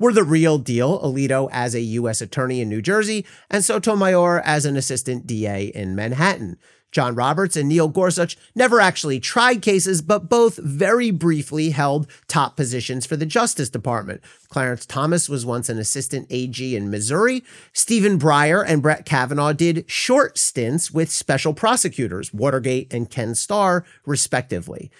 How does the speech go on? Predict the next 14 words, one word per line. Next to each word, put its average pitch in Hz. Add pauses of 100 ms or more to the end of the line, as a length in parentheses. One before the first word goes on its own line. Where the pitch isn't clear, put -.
(260)
Feel 277
free 240
to 196
heavily 175
discount 147
the -
prosecutorial 131
chops 117
of 131
everyone 143
but 131
Alito 123
and 117
Sotomayor, 151